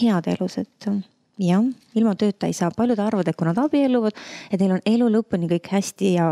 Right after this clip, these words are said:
kena ja korras, et nagu Bob Jandin ise tõi al-, välja, et kui ta abiellus, ta arvas, et oskab kohe kõike ja kõik,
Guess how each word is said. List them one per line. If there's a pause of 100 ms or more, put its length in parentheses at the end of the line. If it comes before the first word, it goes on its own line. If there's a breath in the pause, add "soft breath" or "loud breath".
(120)
kena
ja
korras,
et
nagu
Bob
Jandin
ise
tõi
al-,
välja,
et
kui
ta
abiellus,
ta
arvas,
et
oskab
kohe
kõike
ja
kõik,